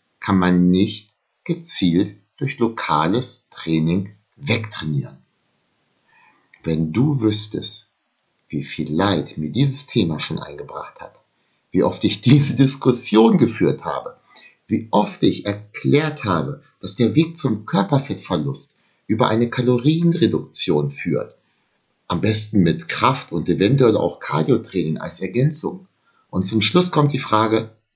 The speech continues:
„Welche Übung ist denn jetzt die beste, dass der Bauch weggeht?“ Und bisher hast du bestimmt gedacht, das Leben eines Fitnesstrainers sei leicht. So, wir beide sind jetzt aber einen Schritt weiter.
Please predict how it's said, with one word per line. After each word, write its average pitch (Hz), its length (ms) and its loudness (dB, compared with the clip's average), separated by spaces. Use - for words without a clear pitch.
„Welche 90 340 4
Übung 82 360 4
ist 90 260 2
denn 208 140 8
jetzt 180 260 6
die 160 80 8
beste, 92 560 0
dass - 180 -4
der 107 120 4
Bauch 82 360 0
weggeht?“ 78 480 -6
Und - 280 -14
bisher 90 600 0
hast - 280 -6
du 147 80 8
bestimmt 139 380 2
gedacht, 87 420 -2
das - 240 -2
Leben 87 320 2
eines 90 280 -2
Fitnesstrainers 78 760 -4
sei 78 160 -2
leicht. 65 400 -12
So, - 460 0
wir 113 400 0
beide 82 580 -2
sind 87 200 -4
jetzt 117 160 4
aber 98 180 2
einen 90 180 2
Schritt - 260 -4
weiter. 85 340 -4